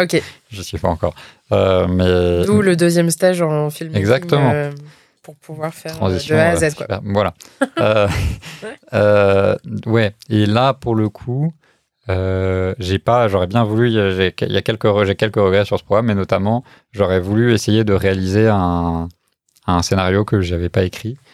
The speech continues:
Speaker 2: Et j'ai pas eu l'occasion, euh, j'ai eu l'occasion de produire un scénario que j'avais pas écrit. C'est, moi, je regrette pas du tout parce que c'était trop intéressant. Du coup, j'ai vu le job de production. Mais, euh, mais du coup, j'ai jamais réalisé un, un, un scénario que j'ai pas écrit.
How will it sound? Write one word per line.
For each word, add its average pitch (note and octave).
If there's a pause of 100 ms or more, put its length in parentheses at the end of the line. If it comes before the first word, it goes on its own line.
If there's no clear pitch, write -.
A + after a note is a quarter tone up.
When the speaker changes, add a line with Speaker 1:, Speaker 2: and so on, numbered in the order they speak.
(300)
Speaker 2:
Et F#2+
j'ai F2
pas G#2
eu G2+
l'occasion, F#2+
euh, F2+
j'ai F2
eu E2+
l'occasion F2+
de E2+
produire G2
un F2
scénario F2
que E2+
j'avais E2
pas F2+
écrit. F#2+
C'est, - (460)
moi, F2+
je -
regrette F2
pas F#2
du F2
tout G2
parce -
que F2+
c'était -
trop -
intéressant. F2+
Du F2+
coup, F#2+
j'ai F2+
vu F#2+
le F#2
job F#2
de F2+
production. F2+ (500)
Mais, G2+
euh, F2+ (240)
mais F#2+
du F2+
coup, C#3
j'ai G2+
jamais G2+
réalisé F#2
un, E2+ (520)
un, E2+
un F#2+
scénario F#2
que F2
j'ai F2
pas F#2+
écrit. G#2